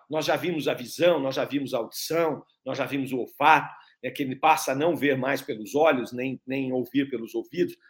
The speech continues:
mas pelo, pelo, por todo o seu perispírito ali, por todo aquele, eh, instrumento. Então, ele aguça essas, essas características, mas a inteligência em si, ele ainda tem uma limitação. Ele não consegue ter o alcance que ele vai ter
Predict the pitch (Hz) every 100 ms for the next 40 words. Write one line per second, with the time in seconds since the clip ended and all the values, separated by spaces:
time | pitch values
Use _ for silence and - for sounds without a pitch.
0 | _ 123 110 - 139 - - 131 - 127
1 | - 185 147 - 117 143 131 - - 175
2 | 170 - 113 139 151 - _ _ - 180
3 | 156 165 151 151 - 120 - 135 131 143
4 | 127 147 196 160 - _ _ - 127 147
5 | 151 151 147 - _ 127 - - 214 -
6 | 139 131 135 143 120 - - 123 120 -
7 | 127 147 139 139 165 233 - 120 - _
8 | _ _ 226 240 208 185 156 185 151 143
9 | 151 151 202 - 170 208 - _ _ 180
10 | 170 147 143 - 175 147 165 185 185 190
11 | 294 - 160 151 - _ _ 123 135 139
12 | 170 - 143 147 185 170 185 - 160 156
13 | - 175 185 202 - 147 156